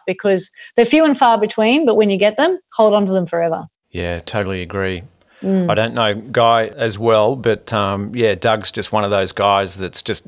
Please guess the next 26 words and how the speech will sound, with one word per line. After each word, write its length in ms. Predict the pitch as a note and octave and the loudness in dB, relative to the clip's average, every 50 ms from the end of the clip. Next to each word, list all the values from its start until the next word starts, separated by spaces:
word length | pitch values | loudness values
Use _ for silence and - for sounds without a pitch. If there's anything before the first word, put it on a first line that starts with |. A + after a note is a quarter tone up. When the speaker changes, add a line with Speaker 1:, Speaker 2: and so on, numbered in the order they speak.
| - | -12
Speaker 2:
you 100 | - A2+ | -10 -6
know, 180 | G2+ G#2+ A2 A2 | -2 -2 -2 -2
he's 160 | G#2 F#2 - | -2 -4 -2
got 180 | - A2+ F#2 D#2 | -2 -2 -2 -2
your 120 | G2+ E2 | -6 -6
back. 420 | - G2+ F#2+ F#2 F2+ - - - _ _ _ _ _ _ - | -2 -2 -2 -2 -2 -4 -10 -20 _ _ _ _ _ _ -4
I'm 160 | B2 A2 G2+ | -4 -4 -2
still, 320 | - - - C3 A#2 A#2 | -4 -4 -2 0 2 2
after 400 | A2 G#2 G#2 - - - A2 G2+ | 2 2 0 -2 -2 -4 -4 -4
all 260 | - - B2 A#2 A2+ A2 | -2 -2 -2 -2 0 0
these 260 | A2 G#2 G#2 F2 F#2+ | -2 -2 -4 -4 -4
years, 260 | A2 A2 G#2+ G2+ - | -4 -4 -4 -4 -6
discovering 520 | - G#2+ - - - A2 A2 A2 A#2 G#2+ | -6 -8 -6 -2 0 0 0 0 -2 -4
things 300 | G#2 - A#2+ G#2+ G#2+ G2 | -4 -6 -6 -6 -6 -6
about 320 | F#2 E2 G#2 G2+ G#2 A2 A2+ | -6 -2 0 2 2 2 0
him 100 | G#2+ G2 G2+ | -2 -4 -6
that, 200 | G2+ G2 G#2 - - | -6 -6 -8 -6 -4
that 140 | G#2+ A2+ G#2 | -4 -4 -2
he's 240 | G#2+ G2+ F#2 G2+ - | -4 -6 -8 -8 -6
done 440 | - - A2 A2+ A#2 A2 G#2 G2+ G2 | -2 0 0 2 2 0 -2 -2 -2
that 300 | G#2+ A2 G#2 - - - A#2+ | -2 -2 -2 -4 -12 -12 -10
he's 200 | A2 A#2 G#2 G2 | -8 -8 -6 -4
never 200 | B2+ B2 A#2 A2+ | -4 -2 -4 -4
told 320 | - - A#2 A2+ A2 A2 | -4 0 0 0 0 0
me 80 | A2+ A2 | -2 -4
about. 340 | G#2 F#2 G#2+ G2 F#2+ F#2 | -2 0 0 0 0 -2